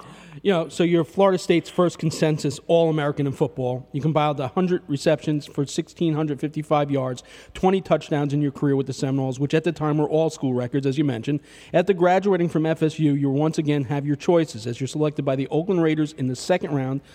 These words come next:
of the sixty-five A F L draft, eleventh overall, and by the Detroit Lions in the third round of the nineteen sixty-five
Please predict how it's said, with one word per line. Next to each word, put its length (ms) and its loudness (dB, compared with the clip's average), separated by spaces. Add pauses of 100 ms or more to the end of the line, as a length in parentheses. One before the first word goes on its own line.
(140)
of 80 0
the 80 0
sixty-five 600 -2
A 120 0
F 120 -6
L 100 -2
draft, 400 -4
eleventh 460 0
overall, 540 0 (200)
and 100 0
by 80 2
the 140 0
Detroit 600 -2
Lions 420 2
in 80 0
the 100 0
third 380 4
round 340 -2
of 160 -6
the 80 0
nineteen 340 -2
sixty-five 520 -4